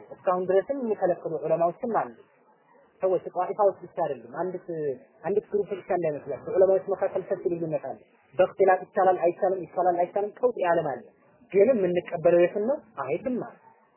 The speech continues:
መማርም አለብን። ለምን? ሱብሃንአላህ። እስኪ መላውን ሙስሊም ትምህርት አይኖር እንበልና እናግደው።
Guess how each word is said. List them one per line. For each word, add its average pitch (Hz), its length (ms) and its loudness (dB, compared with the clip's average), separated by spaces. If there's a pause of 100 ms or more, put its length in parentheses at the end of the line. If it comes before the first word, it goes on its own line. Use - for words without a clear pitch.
መማርም 147 440 2
አለብን። 139 500 0
ለምን? 185 300 6 (500)
ሱብሃንአላህ። 123 540 -12 (120)
እስኪ - 240 -20 (180)
መላውን 214 540 8
ሙስሊም 285 360 -8 (280)
ትምህርት 208 360 0
አይኖር 170 320 2
እንበልና 165 500 -2
እናግደው። 165 500 -6